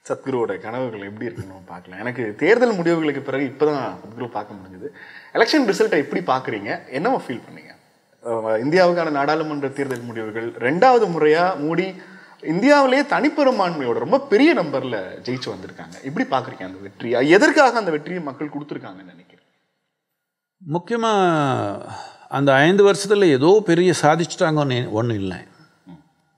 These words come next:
Speaker 2: சில சாதனை நடந்திருக்குது. ஐந்து வருஷத்துல இதான் நம்-, நம்ம ஜனங்கள் கூட இதான் புரிஞ்சுக்கணும். நாட்டுக்கு முக்கியமான வேலை எதனால் செய்யணும்னா மூணு வருஷத்துல, நாலு வருஷத்துல, அஞ்சு வருஷத்துல முடிச்சுக்க முடியாது.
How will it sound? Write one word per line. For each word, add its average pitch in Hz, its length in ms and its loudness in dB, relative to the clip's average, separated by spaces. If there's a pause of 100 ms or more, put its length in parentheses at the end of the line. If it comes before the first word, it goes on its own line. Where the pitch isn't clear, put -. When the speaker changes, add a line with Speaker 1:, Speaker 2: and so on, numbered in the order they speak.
Speaker 2:
சில 214 240 0
சாதனை 196 480 4
நடந்திருக்குது. 143 520 2 (360)
ஐந்து 175 360 4
வருஷத்துல - 240 -4
இதான் 170 380 2
நம்-, 127 400 -2
நம்ம 113 440 -2 (260)
ஜனங்கள் 160 480 4
கூட 143 160 4
இதான் 117 300 0
புரிஞ்சுக்கணும். 101 480 -6 (520)
நாட்டுக்கு 165 560 0
முக்கியமான 143 600 2
வேலை 135 280 4
எதனால் 127 280 0 (100)
செய்யணும்னா 110 680 -2 (400)
மூணு 147 300 4
வருஷத்துல, 139 280 4
நாலு 135 320 4
வருஷத்துல, - 180 -2
அஞ்சு 131 300 4
வருஷத்துல 127 340 -2
முடிச்சுக்க - 220 -6
முடியாது. 120 480 0